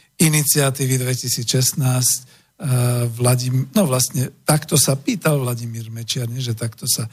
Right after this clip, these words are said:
jeho pýtali, on neodpovedal. On mal síce siahodlhý, vyšehodinový monológ, eh, veľa vecí tam popisoval, popísal zase určité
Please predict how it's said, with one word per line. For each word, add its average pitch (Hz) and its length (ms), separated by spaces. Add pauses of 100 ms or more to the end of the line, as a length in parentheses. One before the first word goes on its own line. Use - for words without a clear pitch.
(240)
jeho 131 320
pýtali, 120 480
on 185 160
neodpovedal. 120 720 (440)
On 147 120
mal 147 160
síce 156 320
siahodlhý, 143 640
vyšehodinový 131 880 (440)
monológ, 135 640
eh, - 560
veľa 131 400
vecí 139 240
tam 135 160
popisoval, 139 880
popísal 127 560
zase 123 400
určité 120 640